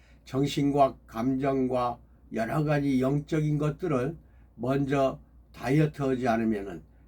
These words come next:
먼저 그것을 튼튼하게 굳건하게 만들지 않으면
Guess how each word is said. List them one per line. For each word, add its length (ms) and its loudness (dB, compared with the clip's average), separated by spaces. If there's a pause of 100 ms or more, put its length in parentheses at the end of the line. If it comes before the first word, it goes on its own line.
(160)
먼저 480 -2
그것을 580 -2 (380)
튼튼하게 1040 0 (260)
굳건하게 840 -2
만들지 520 0
않으면 560 0